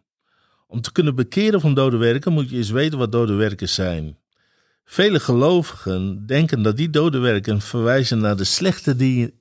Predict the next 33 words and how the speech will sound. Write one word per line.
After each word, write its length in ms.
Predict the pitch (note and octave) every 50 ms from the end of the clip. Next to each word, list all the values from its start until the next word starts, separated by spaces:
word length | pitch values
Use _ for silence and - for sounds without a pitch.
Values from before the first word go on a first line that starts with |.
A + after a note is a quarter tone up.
| _ _
dingen 380 | _ B2 A#2 B2+ A#2+ A#2 A#2 G#2+
die 160 | G#2 A2 G#2
je 80 | G2 F#2
doet. 440 | F2 F2 D#2+ - - - - - _ _ _ _ _ _ _ _ _ - - - - - _
Maar 320 | - G2+ A#2 C#3 D3+ D3
dat 200 | C3+ E3+ F#3 F#3
is 160 | D3+ C#3+ - -
niet 360 | D3 E3+ F#3+ G#3 G3+ - C3+
waar 280 | A2 C3 C3+ C3 C3 B2
de 120 | B2 -
context 640 | - - F3+ F#3 D#3+ - D3+ B2 - - - - -
over 320 | - A2+ A2 G#2 - G#2+
spreekt. 800 | - - - _ - D3 D3 C#3+ A2 - - - - - - - _ _ _ _ _ _ _ _ _ _ _ _
In 160 | - C#3+ C#3
Hebreeën 480 | C3+ D3 C3+ C3 D3+ D#3 D3+ C#3+ C3+
vier 580 | B2 - - - G3+ F#3+ D3+ B2+ C3 D3+ E3 - _ _ _ _ _
spreekt 500 | - - - - - D#3+ E3 D#3+ D3 D3+
de 60 | -
schrijver 580 | B2 - - - D#3+ E3 F#3+ G3 - - A#2+ -
over 420 | - G2+ A2 A2+ A2+ A#2 C3+ C3+
dat 240 | C#3 C#3+ B2 A#2 B2 -
Jezus 580 | B2+ B2+ D3+ F3 G3 G3 F3+ - - F#3+ E3 -
Christus 640 | - - - C#3 D#3 D#3+ - - - F3+ D3+ - -
alles 240 | - E3+ F#3+ E3+ -
heeft 180 | D3+ D3 C3+
gedaan 400 | - - G#2 F#2+ G2+ G#2 A2+ B2+
om 160 | B2+ B2 B2
ons 240 | A#2+ B2 B2+ - -
te 260 | - - A#2+ A2+ G#2 - - - _ _ _ _ _
kunnen 460 | - A3+ A#3 A3+ G3 D3 A#2+ A2+ G#2+
rechtvaardigen 840 | G2 G2+ F#2+ - - - G#2+ G2+ F#2+ F2+ F2+ - - F2+ F2 F#2 F#2
voor 300 | - - - A2+ G#2 A2
God. 460 | - - A2 F#2 - - - -